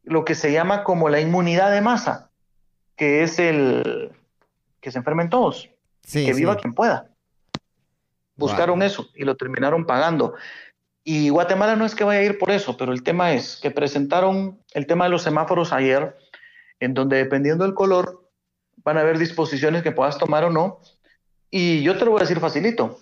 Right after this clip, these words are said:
Speaker 1: nosotros vamos a pasar el año encerrado, nos vamos a dar el abrazo de Navidad cada quien en su casa sin salir.
Speaker 2: Sí.
Speaker 1: Así será.
Speaker 2: S-,
Speaker 1: Así
Speaker 2: sí.
Speaker 1: será.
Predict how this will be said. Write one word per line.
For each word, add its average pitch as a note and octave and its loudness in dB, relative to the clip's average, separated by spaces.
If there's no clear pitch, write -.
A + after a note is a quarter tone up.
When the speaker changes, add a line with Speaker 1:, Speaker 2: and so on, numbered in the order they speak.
Speaker 1:
nosotros E3+ -2
vamos G3+ 0
a G3 0
pasar E3+ -2
el E3 0
año E3 -2
encerrado, D3+ 0
nos B2+ 0
vamos D#3+ 0
a E3+ 2
dar E3+ 2
el F3 2
abrazo D#3+ 0
de F3 0
Navidad D3+ 2
cada F3+ 0
quien F3 -4
en E3+ -4
su D3+ -4
casa D3+ -2
sin C3 -2
salir. G#3+ 0
Speaker 2:
Sí. C#3+ -12
Speaker 1:
Así D#3 -4
será. G3 -2
Speaker 2:
S-, - -20
Speaker 1:
Así C#3 -2
Speaker 2:
sí. F3 0
Speaker 1:
será. E3+ -2